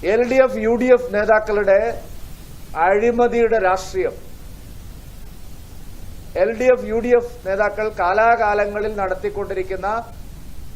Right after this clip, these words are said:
കൊള്ള ഈ കേസ് തെളിഞ്ഞാൽ കേരളത്തിലെ ജനങ്ങൾക്ക് കൂടുതൽ ബോധ്യപ്പെടും എന്നുള്ള കാര്യത്തിൽ സംശയമില്ല. അതുകൊണ്ട്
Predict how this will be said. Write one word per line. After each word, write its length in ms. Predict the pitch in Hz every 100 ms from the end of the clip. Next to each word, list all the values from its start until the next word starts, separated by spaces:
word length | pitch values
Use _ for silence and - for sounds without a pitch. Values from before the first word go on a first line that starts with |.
| -
കൊള്ള 540 | 175 214 214 151 - - - - - - - - - - - - -
ഈ 80 | 208
കേസ് 380 | 190 185 185 185
തെളിഞ്ഞാൽ 400 | 170 156 165 180
കേരളത്തിലെ 520 | 180 151 151 156 160
ജനങ്ങൾക്ക് 560 | 156 139 139 147 139 156
കൂടുതൽ 540 | - 135 160 175 190
ബോധ്യപ്പെടും 600 | 156 139 147 165 - 139 139
എന്നുള്ള 220 | 135 127 123
കാര്യത്തിൽ 340 | 120 127 131
സംശയമില്ല. 600 | 127 120 - 123 - - - - - - - - - - - - - - - - - - -
അതുകൊണ്ട് 680 | 170 214 233 233 240 240